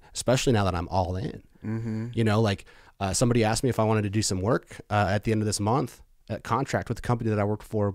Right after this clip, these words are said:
Speaker 1: plenty of times, but because it's a hard hat zone, they, I gotta pee in a cup just to show up on the job site.
Speaker 2: Oh, wow.
Speaker 1: And I was like, <sighs> I, I mean, I could probably produce a, uh,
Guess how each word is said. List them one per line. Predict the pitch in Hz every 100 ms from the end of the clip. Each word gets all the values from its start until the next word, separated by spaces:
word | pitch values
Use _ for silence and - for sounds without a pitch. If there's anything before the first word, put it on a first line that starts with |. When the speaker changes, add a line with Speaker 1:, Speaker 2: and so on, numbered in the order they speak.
| -
Speaker 1:
plenty | - 131
of | -
times, | 95 95
but | 90 101
because | 95 - 101
it's | 101 -
a | 98 95 90 - - _
hard | - 120
hat | 117 104 -
zone, | 101 98 98
they, | 98 98 92 -
I |
gotta | 95 92
pee | 104
in | 98
a |
cup | - 98
just | 95 -
to |
show | 95 98
up | 92
on | 92
the |
job | 87 90 -
site. | 80 80
Speaker 2:
Oh, | - 113 123 117
wow. | 98 107 101 101
Speaker 1:
And | 117
I |
was | 120 104
like, | 110 98 -
<sighs> | -
I, | - - - - 90
I | 98
mean, | 101 98 92 - _ - - - - - - _ _ _ - - _ _ -
I |
could | 107
probably | 104 123 117 117
produce | 107 104 113 117
a, | 104 95 95
uh, | 92 87